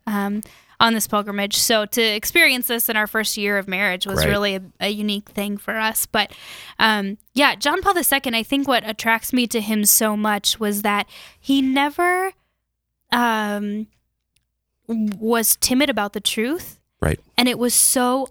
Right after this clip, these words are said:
Speaker 1: unbelievably attractive
Speaker 2: Right.
Speaker 1: coming from him. You know, there was just this, this swarm of people that were so moved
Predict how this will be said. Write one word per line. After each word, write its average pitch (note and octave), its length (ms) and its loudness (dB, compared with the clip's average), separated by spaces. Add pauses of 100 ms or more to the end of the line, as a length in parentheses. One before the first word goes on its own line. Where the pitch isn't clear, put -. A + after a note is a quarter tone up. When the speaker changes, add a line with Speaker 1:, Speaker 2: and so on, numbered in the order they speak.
Speaker 1:
unbelievably A3 720 -2
attractive - 720 -4
Speaker 2:
Right. - 240 0 (160)
Speaker 1:
coming G3+ 320 0
from - 240 -8
him. - 280 0
You A#3 100 2
know, G#3+ 120 2
there A3 160 0
was A3 180 0
just A#3+ 260 -2 (300)
this, A3+ 380 0
this A3+ 520 2 (880)
swarm A#3+ 800 2
of G#3 200 -8
people B3+ 280 0
that G3+ 160 -2
were A3 120 0
so C#4+ 300 2
moved A#3 720 0